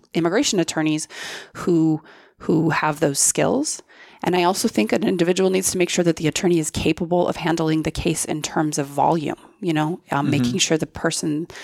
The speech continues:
Speaker 1: the attorney they're working with has the, enough amount of support or staff or whatever it is to,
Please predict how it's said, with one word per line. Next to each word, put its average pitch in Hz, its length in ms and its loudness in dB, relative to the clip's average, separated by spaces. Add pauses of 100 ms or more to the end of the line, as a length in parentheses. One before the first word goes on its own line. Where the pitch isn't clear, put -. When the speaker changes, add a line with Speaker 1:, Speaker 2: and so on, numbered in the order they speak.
(140)
Speaker 1:
the 156 260 2
attorney 196 280 2
they're 170 120 2
working 170 260 0
with 165 120 2
has 160 360 -2 (400)
the, 160 280 2
enough 170 380 0
amount 165 280 2
of 160 80 0
support - 580 0
or 151 140 2
staff 160 640 0
or 165 140 2
whatever 160 360 2
it 160 80 0
is 151 320 0
to, 165 520 -2